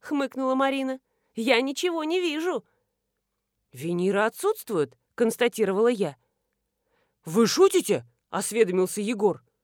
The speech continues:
"Нет", отрезала Марина. "Зубы точно были?" "Да", повысил голос Егор. "В магазине, куда Карина зашла, у входа зеркало висело.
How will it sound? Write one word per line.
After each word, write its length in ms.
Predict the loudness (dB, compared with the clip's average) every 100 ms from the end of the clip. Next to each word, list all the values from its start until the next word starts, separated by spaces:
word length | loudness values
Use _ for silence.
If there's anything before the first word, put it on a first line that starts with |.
| _ _ _
"Нет", 520 | -12 -6 -2 -2 -4 _ _ _
отрезала 500 | -6 -4 -2 -2 0
Марина. 460 | 0 0 -2 -4 -6 _ _ _ _ _ _ _ _ _ -10
"Зубы 360 | -4 -4 -4
точно 480 | -4 -2 0 2 2
были?" 440 | 4 2 0 -2 -10 _ _ _ _ _ _ _
"Да", 480 | -4 -2 2 0 -2 -6 _ _ _
повысил 460 | 2 2 0 -2
голос 340 | -2 -2 -2 0
Егор. 460 | -2 0 2 0 -4 _ _ _ _ _
"В 100 | -8
магазине, 540 | 2 6 6 6 2 2
куда 240 | 4 4
Карина 380 | 4 2 4 2
зашла, 440 | 2 0 0 0 -2 _ _ _ _
у 100 | -4
входа 380 | -2 -2 0 0
зеркало 480 | 2 0 2 -2 0
висело. 520 | -2 0 0 0 -4